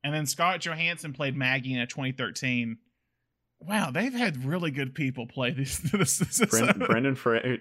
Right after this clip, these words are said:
Speaker 2: Brendan Fraser's played Brick before, I think, on the West End.
Speaker 1: Oh, really? Yeah. So the, yeah, I, the race issue is kind of, that's always a prominent thing in, in these films, especially in the, anytime between, like, the fifth,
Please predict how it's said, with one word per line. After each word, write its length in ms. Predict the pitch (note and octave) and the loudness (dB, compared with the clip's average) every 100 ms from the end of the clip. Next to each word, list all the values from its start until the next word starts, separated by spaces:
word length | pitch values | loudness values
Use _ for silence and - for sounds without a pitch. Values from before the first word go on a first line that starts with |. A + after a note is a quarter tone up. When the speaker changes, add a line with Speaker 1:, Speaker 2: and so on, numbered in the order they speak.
| A#2+ | 0
Speaker 2:
Brendan 260 | A#2 B2 C#3 | 0 2 2
Fraser's 460 | A#2+ B2 D3 A2+ | 2 2 2 0
played 300 | - A2 G2+ | 2 2 4
Brick 280 | G2+ G#2 - | 2 2 0
before, 500 | - G2 G2+ G2+ G2 G2+ | -2 0 2 2 0 -4
I 60 | |
think, 220 | G2+ G#2+ | -2 -2
on 100 | A2 | 0
the 80 | G2+ | 0
West 340 | F#2+ G#2 - - | 0 -2 -2 -2
End. 220 | G2+ F3+ | 0 2
Speaker 1:
Oh, 120 | F#3 | 2
really? 680 | F#3 F3+ G#3+ D4 G3 A#2 - _ _ _ _ _ _ | 4 4 2 0 -2 -4 -8 _ _ _ _ _ _
Yeah. 180 | G3 G3 | 2 4
So 140 | - | 4
the, 180 | F3+ F3 F3+ | 2 0 2
yeah, 240 | F#3 D#3 | 2 2
I, 160 | C#3+ E3 C#3+ | 2 -2 -2
the 140 | D#3 | -2
race 360 | E3 G3+ G3+ - | 2 4 2 0
issue 380 | F3+ E3 E3+ D3+ | -2 -2 0 0
is 120 | C#3+ | 0
kind 240 | - D#3+ D3 | 0 0 0
of, 160 | B2+ | 0
that's 220 | D3 C#3 | -2 0
always 280 | C#3 C#3+ C#3 | 2 2 2
a 60 | B2 | 0
prominent 440 | C#3+ B2+ B2 - | 0 2 0 -2
thing 140 | C3+ B2 | -2 0
in, 180 | A#2+ - | 0 -2
in 100 | C3 | 0
these 180 | C3 B2 | 0 0
films, 420 | - B2+ A#2+ A#2 | 0 0 0 -2
especially 520 | - - C3+ B2+ - B2 | -2 -2 0 0 0 -2
in 60 | |
the, 140 | A#2+ A2+ | -2 -2
anytime 440 | C#3+ C#3 D#3 C#3 C3 | -2 -2 0 0 0
between, 320 | - C3+ C3 | -4 -4 -2
like, 220 | A#2+ A#2 | -2 -4
the 80 | B2+ | -8
fifth, 260 | - B2 | -4 -6